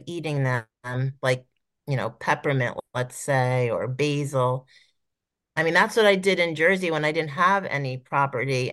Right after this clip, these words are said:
And I got such joy out of just, you know, making my own salad dressing from the herbs I grew, or making teas, or using them in my food, those herbs. I think, you know, anyone can do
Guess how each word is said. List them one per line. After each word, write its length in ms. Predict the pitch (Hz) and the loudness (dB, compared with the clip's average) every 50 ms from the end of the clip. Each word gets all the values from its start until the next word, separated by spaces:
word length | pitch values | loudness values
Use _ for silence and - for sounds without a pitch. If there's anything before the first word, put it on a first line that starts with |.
| - | -2
And 220 | - 147 139 135 - | -2 0 0 0 0
I 220 | - 139 170 190 | 2 2 2 2
got 220 | 190 202 175 180 | 2 2 0 0
such 400 | - - - 185 175 170 - - - | -2 -6 -4 -4 -4 -4 -6 -10 -12
joy 420 | 139 - 156 170 180 160 147 139 - | -8 -2 0 4 4 6 4 4 2
out 200 | - 139 139 139 | 2 0 0 0
of 100 | 139 139 | -2 -2
just, 300 | 135 151 147 143 - - | -4 -6 -8 -8 -10 -14
you 240 | - - - 160 156 | -14 -12 -8 -6 -4
know, 100 | 143 135 | -2 0
making 360 | 143 165 175 180 180 180 180 | 0 2 0 0 0 -2 0
my 140 | 175 175 180 | 2 4 4
own 140 | 175 180 185 | 4 2 2
salad 400 | - - 170 190 233 233 208 185 | 2 4 6 6 6 6 4 4
dressing 320 | 185 170 170 170 - 180 | 4 2 2 2 -2 -6
from 140 | 180 180 185 | -6 -4 -4
the 100 | 185 - | -4 0
herbs 300 | - 233 262 262 214 208 | 2 4 4 4 2 2
I 140 | 180 156 147 | 2 2 2
grew, 420 | 147 135 147 147 143 143 143 143 | 2 0 0 0 2 2 2 2
or 140 | 143 147 156 | 2 2 0
making 420 | 170 180 185 190 185 202 196 190 190 | 0 -2 -4 -4 -4 -6 -6 -6 -8
teas, 800 | - - 220 226 220 214 196 170 156 147 143 143 - - - _ _ _ _ _ _ _ _ _ _ - | -10 -10 -8 -6 -4 -2 -2 -2 -2 -2 -4 -6 -8 -14 -20 _ _ _ _ _ _ _ _ _ _ -2
or 120 | 151 165 | -2 -2
using 460 | 175 175 185 196 196 185 196 190 190 | 0 0 0 0 0 2 2 2 4
them 200 | 190 185 180 185 | 4 4 4 2
in 120 | 180 180 175 | 0 0 -2
my 180 | 170 170 175 - - - _ _ _ _ | -2 -4 -4 -6 -8 -16 _ _ _ _
food, 640 | - - - 202 208 196 185 160 151 143 143 143 143 | -16 -4 0 2 4 4 4 2 2 0 -2 -2 -2
those 300 | 147 147 147 147 143 - | -2 -2 -2 -2 -4 -4
herbs. 420 | - 180 175 160 156 147 143 - - | -2 -2 0 0 0 -2 -6 -8 -6
I 100 | - 147 156 | -4 -4 -4
think, 480 | 143 - - 170 165 160 - - - - _ | -4 -6 -6 -6 -6 -6 -10 -12 -18 -16 _
you 100 | 165 160 | -6 -4
know, 140 | 151 139 - - | -2 -2 -2 0
anyone 440 | 185 196 202 202 185 175 170 170 | 0 2 2 2 2 2 0 0
can 280 | 143 - 180 156 151 151 | -2 -6 -6 -4 -4 -2
do 540 | 147 151 156 156 151 151 151 147 151 143 | -2 0 2 2 4 4 2 0 -2 -6